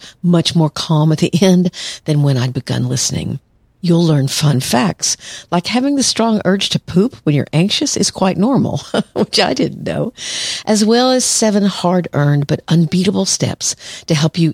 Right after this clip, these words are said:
intervene with your response to anxiety. The point is not to stop anxiety. It's to become aware of your own very unique response to it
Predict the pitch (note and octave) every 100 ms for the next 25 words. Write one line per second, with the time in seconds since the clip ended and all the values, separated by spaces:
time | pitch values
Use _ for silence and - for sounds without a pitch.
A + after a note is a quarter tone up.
0 | - F#3 F#3 D#3 C#3+ C#3 C3+ - D#3+ D#3
1 | D#3 D3+ - - B3 A3+ - - - C3+
2 | C3 - C3+ - - - _ - - -
3 | - C#3+ D3+ D3+ C#3 C#3+ C#3 - E3 -
4 | B3 A#3+ - C#3 C3+ - - - - -
5 | - - - _ F3+ - - - G3 F3
6 | E3+ D#3 D#3+ G3 G3+ - D3+ E3 - E3
7 | D#3 D3 F3+ A3 A#3 F#3+ F3+ - C#3+ -
8 | D#3+ E3 - - D#3 D3